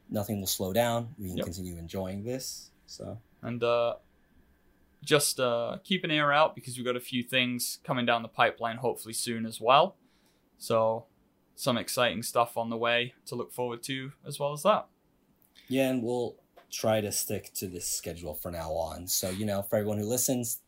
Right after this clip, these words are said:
Speaker 1: there hopefully won't be any missed episodes or any delays.
Speaker 2: No, should hopefully still be a, a constant Monday release, even if they get a little shorter in time for a while. But I'm definitely dedicated to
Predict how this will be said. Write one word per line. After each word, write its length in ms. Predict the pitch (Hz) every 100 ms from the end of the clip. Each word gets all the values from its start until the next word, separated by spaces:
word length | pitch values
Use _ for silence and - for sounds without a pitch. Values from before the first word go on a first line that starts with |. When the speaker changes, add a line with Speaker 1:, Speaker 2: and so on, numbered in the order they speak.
| 98
Speaker 1:
there 360 | 101 95 107 - - -
hopefully 280 | 135 123 113
won't 200 | 107 101
be 100 | 107
any 280 | 98 90 _ -
missed 420 | 90 104 104 -
episodes 680 | 90 - 101 98 87 85 90
or 80 | 87
any 340 | 85 87 - 95
delays. 720 | 87 82 87 73 80 - - - _
Speaker 2:
No, 220 | - 58 -
should 360 | - - 143 - _ _ - -
hopefully 380 | 165 147 - 147
still 260 | - 135 123
be 300 | 123 120 71
a, 380 | 110 110 113 _ _ _ -
a 40 | -
constant 440 | - 143 - 123
Monday 380 | 123 127 123 123
release, 520 | 117 120 139 139 -
even 280 | - 123 120
if 140 | 117
they 120 | 123 113
get 120 | 113
a 40 |
little 220 | 117 113
shorter 440 | - - 117 71 110
in 120 | 107
time 340 | - 143 139
for 140 | 143 135
a 60 |
while. 500 | 135 135 139 135 135 _ _ _ -
But 120 | 117
I'm 140 | 120 117
definitely 360 | 120 - 117
dedicated 580 | 110 113 117 117 82 -
to 320 | 123 110 110